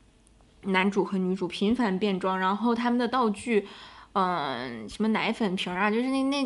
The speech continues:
那一场道具巨多。然后当时就是急到什么程度，我，我大概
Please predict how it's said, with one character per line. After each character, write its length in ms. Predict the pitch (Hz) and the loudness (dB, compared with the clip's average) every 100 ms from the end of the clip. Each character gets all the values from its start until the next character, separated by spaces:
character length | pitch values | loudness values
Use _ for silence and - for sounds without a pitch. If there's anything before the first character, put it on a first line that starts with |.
| 233 | -2
那 100 | 285 | -2
一 100 | 262 | -2
场 280 | - 185 180 | -2 -4 -2
道 160 | 254 254 | -2 -2
具 160 | 247 - | -4 -8
巨 300 | - 480 277 | -4 2 2
多。 360 | - 170 - - _ - - - | 2 -4 -6 -12 _ -20 -20 -4
然 120 | 196 | 0
后 120 | 247 | 4
当 220 | 262 277 320 | 6 6 6
时 440 | - 180 180 190 - - - - - | 0 -2 -2 -4 -8 -20 -20 -20 -10
就 120 | 285 | -4
是 200 | 269 269 220 - | 0 0 -2 -10
急 260 | - 185 208 | -10 -2 4
到 200 | 269 254 | 6 6
什 100 | 185 | 2
么 140 | 226 | 0
程 240 | 240 190 | 2 0
度， 400 | 190 214 196 185 175 | 2 4 4 2 0
我， 220 | 139 143 - | 2 2 0
我 200 | 202 156 | 2 2
大 180 | 285 285 | 4 2
概 300 | 254 196 | 2 0